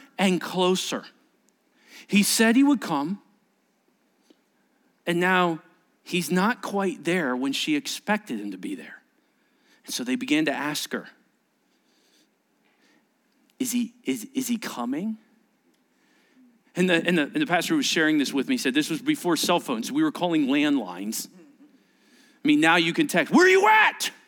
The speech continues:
He goes, "So we really don't know where he is." And then people said,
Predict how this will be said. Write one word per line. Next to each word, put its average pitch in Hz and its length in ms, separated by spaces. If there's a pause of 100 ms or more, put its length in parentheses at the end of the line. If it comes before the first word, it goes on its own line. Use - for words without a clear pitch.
(920)
He 170 100
goes, 180 140
"So 180 80
we 208 80
really 196 240
don't 139 160
know 117 80
where 117 180
he 98 180
is." - 340 (1200)
And 185 80
then 170 60
people 214 260
said, 165 200